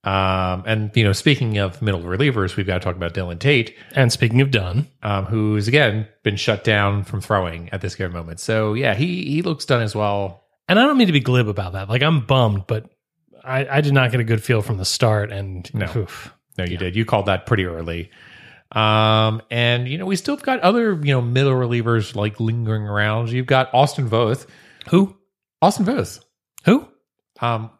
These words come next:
Speaker 1: individual who's taking over forty-man roster spot.
Speaker 2: I choose not to remember.
Speaker 1: So he's beginning his rehab assignment in Sarasota. As of last week, he still exists. Do you still want him on the club?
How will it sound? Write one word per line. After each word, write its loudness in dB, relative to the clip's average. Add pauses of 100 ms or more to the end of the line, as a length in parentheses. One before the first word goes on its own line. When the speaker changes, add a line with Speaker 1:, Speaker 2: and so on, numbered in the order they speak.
(140)
Speaker 1:
individual 0
who's -2
taking -2
over -2
forty-man -2
roster -2
spot. -2
Speaker 2:
I 4
choose 2
not 0
to -10
remember. -8 (420)
Speaker 1:
So -8
he's 0
beginning 2
his 2
rehab 2
assignment 0
in 0
Sarasota. 2 (680)
As 2
of 4
last 2
week, 0 (460)
he -2
still 0
exists. 0 (1040)
Do -6
you -4
still -10
want -2
him -10
on -4
the -2
club? 0